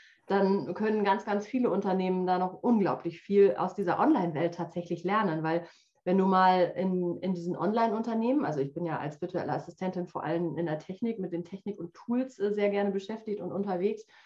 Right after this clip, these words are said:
Und da gucke ich mir auch immer so Jobausschreibungen an von, was weiß ich, ähm, da gibt es Tools, also so Zapier oder so, die haben ja auch immer Karrieremöglichkeiten auf ihrer Seite.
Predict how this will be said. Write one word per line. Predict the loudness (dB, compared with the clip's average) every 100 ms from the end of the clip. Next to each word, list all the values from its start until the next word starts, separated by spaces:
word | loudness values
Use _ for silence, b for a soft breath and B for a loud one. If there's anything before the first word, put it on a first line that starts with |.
| b b b
Und | 2
da | 2
gucke | 2 2
ich | 4
mir | 6 4
auch | 4
immer | 2 2
so | 2
Jobausschreibungen | 0 0 0 -2 -2 -6 -2 0 0 -2 -2
an | -2 0 0
von, | 0 -2 0 -2
was | -6 -6
weiß | -8 -4
ich, | -6 -6 -10
ähm, | -6 -6 -6
da | -4
gibt | -6 -4
es | -8 -8 _
Tools, | -4 -4 -2
also | -4 -4
so | -4 -6
Zapier | -4 0 0 0 -2 0 2 0
oder | 0 0
so, | 0
die | -2
haben | 0
ja | -2
auch | -2
immer | -4
Karrieremöglichkeiten | -4 -2 0 2 2 0 -4 -6 -6 -4
auf | -6 -6
ihrer | -6 -2
Seite. | -2 0 -2 -4